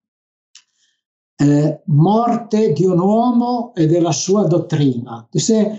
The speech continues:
quand, quand quelqu'un meurt, en général, on fait les éloges, non ? Et lui a écrit un article, Morte di un uomo e di una dottrina, comme dire,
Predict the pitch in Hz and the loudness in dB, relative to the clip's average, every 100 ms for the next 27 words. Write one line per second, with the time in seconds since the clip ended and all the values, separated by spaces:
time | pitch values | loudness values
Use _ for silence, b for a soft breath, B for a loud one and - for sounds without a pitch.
0 | B B - 220 214 208 - - 220 226 | B B -4 0 2 0 -2 -2 -2 0
1 | 220 - 240 175 196 240 233 180 165 160 | 0 0 0 0 2 0 0 -2 0 0
2 | 160 175 214 202 - B - 175 135 202 | 0 0 0 0 -2 B -4 -2 0 2
3 | 208 165 185 185 196 160 135 127 151 202 | 2 0 -2 -2 0 -2 -2 -4 -2 -2
4 | 208 B B - 190 240 269 220 190 208 | -4 B B -4 0 4 4 2 0 0
5 | 226 220 - 185 175 185 - 170 147 196 | 0 0 -2 -6 -4 -6 -4 -4 -2 0
6 | 226 220 214 226 - _ _ 160 175 226 | 0 0 -2 -2 -4 _ _ 0 2 2
7 | 226 220 190 160 185 180 208 247 240 233 | -2 -2 -2 0 -2 0 0 0 0 0
8 | 202 151 185 185 165 170 - 143 131 120 | 0 2 0 0 -2 -2 -2 0 0 -2
9 | 131 165 160 160 143 | -4 -2 2 2 0